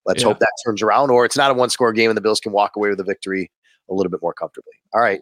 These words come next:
Speaker 2: Let me ask you a
Speaker 1: Speaking
Speaker 2: scenario real
Speaker 1: Yeah,
Speaker 2: quick.
Speaker 1: go ahead.
Speaker 2: Let me ask you a scenario real quick. Based
Speaker 1: Yeah.
Speaker 2: off of everything that we just said, you are, you, you get to look into the future,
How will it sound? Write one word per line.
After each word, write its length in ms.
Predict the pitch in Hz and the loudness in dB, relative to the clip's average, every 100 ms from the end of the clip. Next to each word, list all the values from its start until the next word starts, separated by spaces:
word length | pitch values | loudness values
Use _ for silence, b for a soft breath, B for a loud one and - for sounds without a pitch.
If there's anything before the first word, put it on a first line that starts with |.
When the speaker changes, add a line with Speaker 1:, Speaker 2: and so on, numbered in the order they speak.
| - | -4
Speaker 2:
Let 160 | 139 | -4
me 120 | 165 175 | 0 0
ask 180 | 180 | 0
you 80 | 185 | 0
a 40 | 165 | 0
Speaker 1:
Speaking 60 | |
Speaker 2:
scenario 360 | 151 143 131 120 | 0 0 0 0
real 180 | 120 117 | -2 -2
Speaker 1:
Yeah, 40 | |
Speaker 2:
quick. 140 | 120 101 | -2 -2
Speaker 1:
go 40 | 175 | -4
ahead. 100 | 147 | -4
Speaker 2:
Let 60 | 131 | -2
me 60 | 143 | -4
ask 140 | - | 0
you 60 | 151 | -2
a 20 | |
scenario 400 | 139 143 135 120 | -2 0 0 -2
real 160 | 117 117 | -6 -12
quick. 260 | - - _ | -16 -20 _
Based 220 | 135 135 | -8 -2
Speaker 1:
Yeah. 80 | 139 | -2
Speaker 2:
off 80 | 127 | -2
of 100 | 127 | 0
everything 440 | 139 165 165 165 | 0 2 0 0
that 100 | 151 | -2
we 140 | 131 131 | -2 -2
just 220 | 127 - | -4 -6
said, 280 | 107 87 - _ _ _ _ _ _ _ _ | -10 -12 -18 _ _ _ _ _ _ _ _
you 480 | 135 139 165 190 196 160 | -8 2 4 4 4 2
are, 800 | 156 151 143 143 139 139 131 _ _ _ _ _ _ | 4 6 6 6 2 0 -6 _ _ _ _ _ _
you, 140 | - 131 | -16 -8
you 180 | 135 135 | -6 -6
get 140 | 151 | -4
to 240 | 143 127 123 _ _ _ 98 110 | -2 -4 -6 _ _ _ _ _
look 300 | 135 165 180 | -4 -2 0
into 260 | 175 165 170 | -4 -2 -2
the 80 | 147 | 0
future, 520 | 147 139 - 95 | -2 -4 -6 -16